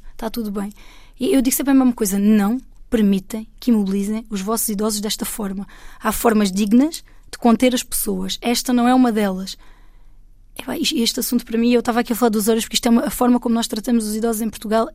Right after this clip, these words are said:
é um horror, é uma violência. E não, não fazer desta questão uma prioridade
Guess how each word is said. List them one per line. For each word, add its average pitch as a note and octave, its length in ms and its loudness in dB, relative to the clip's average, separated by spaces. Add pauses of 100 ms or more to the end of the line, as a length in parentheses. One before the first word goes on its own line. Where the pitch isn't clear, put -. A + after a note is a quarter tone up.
é C4 280 -2 (120)
um B3+ 200 6
horror, G#3+ 360 0 (380)
é A#3+ 160 2
uma B3 180 4
violência. A3 640 -2 (520)
E A#3 100 2
não, B3+ 340 6 (960)
não C4 400 2
fazer B3+ 460 -4
desta B3 280 -4
questão - 240 -4
uma A3+ 160 -2
prioridade A3+ 760 0